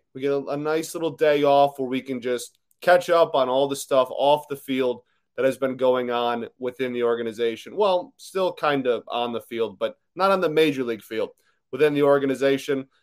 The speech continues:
uh, we're gonna take a look at some of the news and notes from the minors. Uh, we are going to talk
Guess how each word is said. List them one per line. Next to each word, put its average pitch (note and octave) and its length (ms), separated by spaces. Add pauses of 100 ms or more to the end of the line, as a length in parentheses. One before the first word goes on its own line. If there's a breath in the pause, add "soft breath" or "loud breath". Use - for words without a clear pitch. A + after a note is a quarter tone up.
(160)
uh, A#2+ 220
we're B2 120
gonna B2 100
take B2 220
a A#2+ 40
look A#2+ 360 (100)
at A#2+ 280 (1000)
some C#3 260
of C3 80
the B2 240
news B2+ 360
and A#2+ 140
notes A#2+ 540
from A#2 680
the A2+ 80
minors. E3 540 (400)
Uh, A2+ 380
we A#2+ 80
are A#2+ 140
going A#2+ 440
to A#2 520
talk B2 500